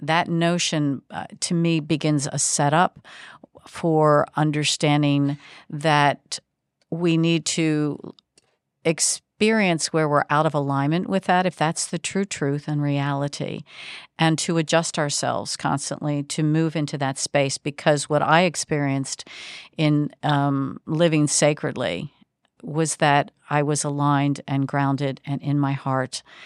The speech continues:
and seeing things as love and through love.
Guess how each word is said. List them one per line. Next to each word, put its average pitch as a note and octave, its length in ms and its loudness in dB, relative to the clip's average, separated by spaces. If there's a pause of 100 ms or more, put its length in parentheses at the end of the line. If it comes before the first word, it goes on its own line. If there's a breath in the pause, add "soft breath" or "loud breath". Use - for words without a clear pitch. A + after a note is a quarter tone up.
(340 loud breath)
and D3 520 0
seeing D3+ 440 0
things C#3 420 -4
as C#3+ 300 -4
love B2+ 220 -4
and C#3 140 -4
through C3+ 200 -10
love. D#3 500 -6